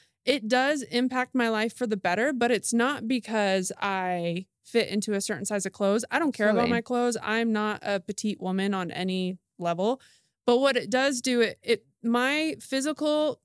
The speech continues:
Speaker 1: capability and capacity that I have
Speaker 2: Mm-hmm.
Speaker 1: increases, and then that bleeds into other parts of my life.
Speaker 2: Yes,
Speaker 1: So then
Speaker 2: absolutely.
Speaker 1: I feel like I have more productivity and I have more capacity and I'm, like, super capable to do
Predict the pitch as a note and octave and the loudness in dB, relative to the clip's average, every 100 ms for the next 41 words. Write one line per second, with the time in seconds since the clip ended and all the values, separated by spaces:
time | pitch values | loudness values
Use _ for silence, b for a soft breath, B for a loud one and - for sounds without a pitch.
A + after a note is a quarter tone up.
0 | - B3+ A#3+ G#3+ G#3+ A3+ B3 C#4+ A#3 A3 | -6 -2 -2 0 2 2 0 -2 -2 -4
1 | G#3+ F#3+ G3+ C4 C4 A#3+ A3+ G3+ G3+ F#3+ | -4 -4 -4 -2 -2 0 0 -2 -2 0
2 | A#3 A#3 G#3+ G#3+ G#3+ G3 G3 F4 D4+ - | -2 -2 -2 -2 -2 -2 -2 -4 -4 -2
3 | A3 A3 A3+ A3 G3 A3 B3 A#3+ G3+ A3 | 0 2 0 -2 -6 -4 -2 0 -2 -4
4 | A3 - F#3+ F#3 F#3+ F3+ F#3 - - C4+ | -4 -2 -4 -2 -2 -4 -6 -4 -2 -2
5 | - G3+ E3+ - - - G3+ A#3+ C4 C4+ | -2 0 0 -4 -6 2 4 6 6 6
6 | C#4 C4 B3+ A#3+ A#3 G#3 - G3+ G3 G3 | 2 0 2 4 4 2 0 -2 0 0
7 | G3+ G3 G3 G3 F#3+ A3 F#3 F#3 - E4 | -2 -2 -2 -2 -4 -4 -6 -6 -4 -2
8 | C#4 C4 A3+ F#3 G3+ G3+ G3 G#3+ G3+ G#3 | 0 0 0 0 0 -2 -2 -2 -2 -2
9 | G#3 G3+ - C#4+ D4 - B3 A3+ G3+ G#3 | -2 -6 -6 -4 -2 -4 -2 -2 -2 -2
10 | G3+ G3+ G3+ G3 F3+ - A3+ G3+ G3 - | -2 -2 -2 -4 -6 -8 -8 -8 -8 -4
11 | B3+ A#3+ G#3+ G3+ A3 F#3+ G#3+ G#3 G3+ | -4 -2 -2 -2 -4 -4 -2 0 -2